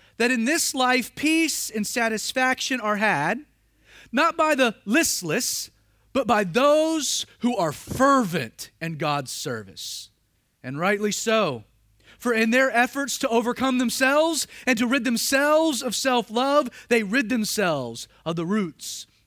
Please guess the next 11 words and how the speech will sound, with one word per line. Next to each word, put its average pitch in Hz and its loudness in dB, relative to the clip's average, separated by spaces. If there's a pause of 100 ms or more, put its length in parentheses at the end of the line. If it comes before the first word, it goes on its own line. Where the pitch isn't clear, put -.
of 143 -6
all 147 -2
passion 127 -6 (480)
and 117 -12
un-, 110 -14 (120)
unrest. 113 -12 (1400)
Notice, 139 -10 (1120)
Jesus 226 -6
begins 180 -6
his 160 -12
letter 143 -8